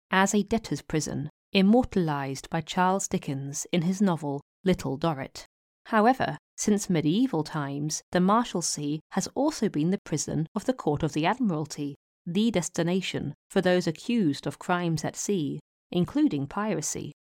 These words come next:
The Marshalsea by this time had earned the sobriquet, "the worst prison in the country," a title for which there was some pretty stiff competition in the eighteenth century.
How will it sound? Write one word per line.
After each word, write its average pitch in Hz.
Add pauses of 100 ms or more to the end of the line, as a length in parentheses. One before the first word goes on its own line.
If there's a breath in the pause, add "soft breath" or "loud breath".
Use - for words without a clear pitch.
(200)
The 190
Marshalsea 180
by 151
this 240
time 151
had 180
earned 185
the 233
sobriquet, 160 (240)
"the 170
worst 202
prison 143
in 151
the 147
country," 165 (320)
a 190
title 262 (120)
for 208
which -
there 240
was 190
some 202
pretty 339
stiff -
competition 202
in 165
the 165
eighteenth 170
century. 165